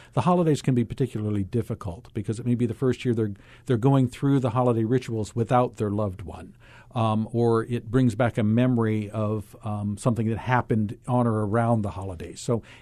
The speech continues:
anniversaries, first year of grieving, those are particularly difficult times.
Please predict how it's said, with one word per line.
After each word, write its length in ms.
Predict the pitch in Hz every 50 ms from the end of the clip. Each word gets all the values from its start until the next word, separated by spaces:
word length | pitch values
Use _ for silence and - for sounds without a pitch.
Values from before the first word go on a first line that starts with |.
| - -
anniversaries, 920 | 143 147 147 139 120 127 131 131 123 - - 143 135 127 127 127 120 -
first 440 | - - - 135 135 120 - - -
year 160 | 127 123 123
of 100 | 113 98
grieving, 540 | 98 107 110 113 113 107 120 113 113 110 110
those 280 | 104 131 139 147 135 -
are 40 | 131
particularly 380 | - 110 120 113 - 120 104
difficult 500 | 95 - 107 - - - 110 104 101 -
times. 540 | - - 113 101 82 82 82 - - - -